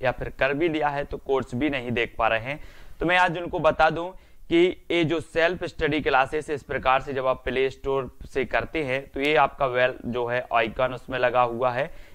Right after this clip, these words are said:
है ना? तो इस प्रकार से self study classes आपको search करना है और ऐसे icon में आपको ऐप मिलने वाला है, ठीक है? तो दोस्तों हम देखें कि Play Store में आपको इस प्रकार से दिखेगा ये self study classes, ठीक है? ये Play Store में आपको self study classes का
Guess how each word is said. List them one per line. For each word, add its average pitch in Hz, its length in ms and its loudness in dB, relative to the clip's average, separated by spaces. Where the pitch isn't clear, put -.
है 135 60 0
ना? 175 180 2
तो 151 40 -2
इस 143 80 -2
प्रकार 151 380 2
से 147 140 -10
self 131 320 -2
study 135 300 -4
classes 120 460 0
आपको 117 300 -2
search 120 280 -4
करना 131 320 -2
है 147 200 -4
और 127 220 -2
ऐसे 139 260 0
icon 117 340 0
में 131 120 -4
आपको 120 400 -2
ऐप 113 220 0
मिलने 104 320 -8
वाला 101 240 -4
है, 101 100 -12
ठीक 120 240 -6
है? 190 160 4
तो 185 80 4
दोस्तों 190 360 4
हम 185 140 2
देखें 180 300 2
कि 180 80 0
Play 160 280 2
Store 165 220 0
में 160 100 0
आपको 151 280 2
इस 131 100 -2
प्रकार 110 380 0
से 117 160 -8
दिखेगा 101 400 -6
ये 151 140 4
self 123 380 -2
study 110 340 -4
classes, 104 520 -4
ठीक 131 180 -2
है? 170 80 4
ये 151 100 2
Play 156 280 2
Store 147 240 -2
में 160 220 0
आपको 135 320 2
self 147 380 0
study 131 320 -4
classes 120 480 -4
का 135 180 -2